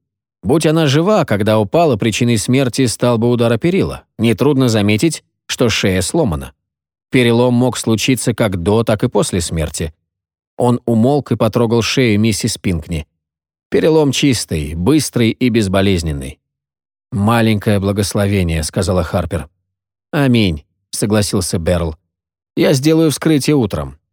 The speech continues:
Взгляну на ее сердце и мозг на предмет наличия того или иного признака. Позвоню, как только получу ответы".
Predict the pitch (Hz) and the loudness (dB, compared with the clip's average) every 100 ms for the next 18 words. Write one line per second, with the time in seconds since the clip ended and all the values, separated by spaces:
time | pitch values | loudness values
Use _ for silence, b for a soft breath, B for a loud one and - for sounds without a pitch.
0 | _ - 110 120 131 139 135 135 139 131 | _ -6 -4 0 2 2 2 2 2 0
1 | - 170 135 - 117 120 98 82 - 110 | 0 0 0 -2 0 2 0 -2 -4 -2
2 | 104 107 110 110 107 113 120 - 110 113 | 0 0 0 0 0 0 0 0 0 0
3 | 117 147 135 117 113 117 113 160 123 92 | 2 2 2 0 2 2 0 0 0 0
4 | 85 78 _ _ _ _ - 175 160 185 | -4 -8 _ _ _ _ -2 2 2 2
5 | 175 135 110 139 117 113 127 113 - 95 | 2 0 0 0 0 -2 0 0 0 -2
6 | 82 82 78 | -2 -6 -6